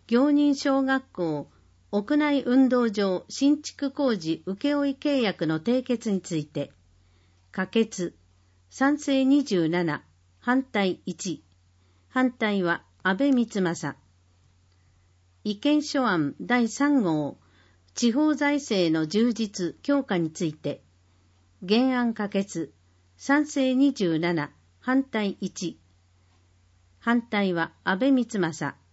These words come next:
等。陳情第一号、辺野古新基地建設の即時中止及び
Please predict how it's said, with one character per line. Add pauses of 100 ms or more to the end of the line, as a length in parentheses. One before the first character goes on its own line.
(140)
等。 (1400)
陳
情
第
一
号、 (480)
辺
野
古 (260)
新
基
地
建
設
の (360)
即
時
中
止 (440)
及
び